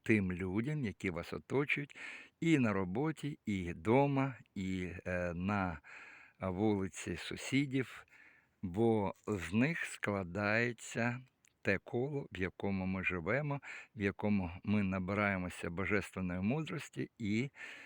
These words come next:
е, в якому ми отримуємо розвиток і духовний, і фізичний, і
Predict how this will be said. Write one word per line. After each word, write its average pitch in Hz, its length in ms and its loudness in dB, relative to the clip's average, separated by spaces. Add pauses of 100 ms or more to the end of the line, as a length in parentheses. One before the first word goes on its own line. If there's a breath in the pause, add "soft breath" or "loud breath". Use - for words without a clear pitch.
(240 loud breath)
е, 98 200 0
в 85 60 -6
якому 113 680 0
ми 92 600 -2
отримуємо 87 880 -2
розвиток 135 840 -2 (840 loud breath)
і 185 160 2
духовний, 151 800 0
і 147 180 4
фізичний, 143 1040 0
і 123 320 0